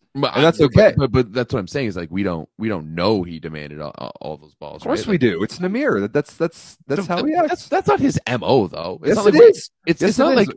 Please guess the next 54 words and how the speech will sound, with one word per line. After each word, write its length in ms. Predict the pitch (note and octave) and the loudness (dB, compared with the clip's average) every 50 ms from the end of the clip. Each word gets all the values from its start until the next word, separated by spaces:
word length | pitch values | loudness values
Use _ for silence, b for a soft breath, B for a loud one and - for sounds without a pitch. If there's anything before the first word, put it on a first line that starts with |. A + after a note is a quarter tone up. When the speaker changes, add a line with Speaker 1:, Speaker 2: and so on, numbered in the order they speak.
| - | 0
Speaker 1:
it's 180 | - E3+ D#3+ - | 0 0 2 2
not 100 | A#3 F#3 | 2 2
like 120 | A3+ A3+ | 2 2
we're 120 | D#3+ E3 D3+ | 2 0 -2
hearing 440 | C3 C3+ C3+ D#3 E3+ F3+ F3 D#3 C3+ | -2 -4 0 0 0 2 0 -2 -2
from 180 | - C#3 B2 | -4 -2 -2
people 240 | A2+ C3+ B2+ A2+ C3+ | 0 -2 -2 -2 -2
like, 180 | A2+ G2+ F2 G2 | -2 -4 -6 -4
"Yo, 220 | A#2 A#2 G#2+ G#2 | -4 -4 -4 -4
Nim-, 200 | G#2 G#2 G#2+ G#2+ | -6 -8 -10 -8
like, 160 | A2 G#2+ G2 - | -8 -10 -8 -6
I 160 | F#2 G#2 G#2 | -6 -6 -4
want, 320 | G2+ G2+ G2+ G2+ F#2+ - - | -4 -6 -6 -8 -8 -10 -10
I 120 | G2+ G2+ | -12 -10
want 200 | G2+ F#2+ F2 - | -10 -12 -14 -14
all 280 | - F#2+ G2 F#2+ F#2+ F#2 | -12 -10 -8 -8 -8 -10
the 80 | F2+ D2+ | -12 -10
balls." 480 | _ F#2+ F2+ E2 - - G2+ A2+ B2 | _ -8 -8 -8 -10 -12 -16 -6 -2
Speaker 2:
Yes, 260 | D3+ E3 F#3 - - | 0 0 0 -2 -4
we 140 | F#3 A3+ A3+ | -4 0 2
are. 260 | A3+ - - G3 D#3+ | 4 6 6 6 6
Uh, 80 | C#3 C#3 | 4 4
did 220 | C3 B2 B2+ A#2+ | 2 -2 -6 -6
you, 240 | C3 D3+ D3 F3 C3+ | -6 -8 -8 -8 -10
do 100 | A2+ A#2+ | -8 -8
you 80 | C#3+ D#3 | -10 -10
see 240 | - - C#3 D3+ E3 | -8 -6 -6 -6 -4
him 140 | F#3 F3 | -4 -6
interviewed 340 | C3 C#3 D#3+ D#3 D3+ E3+ E3+ | -6 -6 -6 -6 -6 -6 -6
with 120 | D3 C#3+ C#3+ | -6 -4 -4
Out 140 | B2 C#3 | -4 -4
of 60 | F3+ - | -4 -6
System? 480 | - C3+ C3+ - - D#4+ E4 E4+ - _ _ _ _ - G2+ | -6 -8 -8 -6 -8 -10 -10 -10 -14 _ _ _ _ -14 -12
Shout 260 | - - - A2+ G#2+ | -12 -8 -6 -4 -2
out 140 | A#2 A2 G#2+ | -2 0 -2
Out 80 | A2+ A#2+ | -2 -4
of 80 | B2+ | -4
System 340 | - - A2+ - - D#3 D3 | -6 -10 -10 -10 -10 -10 -8
on 80 | C3+ A#2 | -8 -8
the 80 | A2 | -8
t-shirt. 440 | G#2 - A2+ A2 - - D#3+ E3+ - | -10 -10 -12 -12 -10 -10 -10 -10 -8
He 60 | C3+ | -10
played 180 | A2+ - D3+ E3 | -6 -2 -2 -2
with 160 | F3+ F#3 - | 0 -2 -2
Mike 180 | B2+ C3 C#3+ - | -2 -4 -2 -2
Amaha 340 | D3 B2+ B2+ D3 D3+ E3+ D3 | -4 -4 -4 -4 -4 -4 -6
this 220 | A#2+ G#2+ - - | -6 -6 -6 -6
year, 140 | G#2 F#2+ G2 | -6 -6 -4
and, 180 | G2+ G2+ G2+ | -6 -6 -8
like, 160 | G2 G2 F#2 - | -8 -8 -4 -4
that 180 | A#2+ C#3+ - | -4 -4 -4
podcast, 540 | - A2+ B2 C3 - - F#2+ F2 F2 - - | -4 -4 -4 -4 -4 -8 -8 -8 -10 -10 -8
he 100 | D3+ D#3+ | -8 -6
was 240 | D3 A2+ F#2 - | -6 -6 -8 -10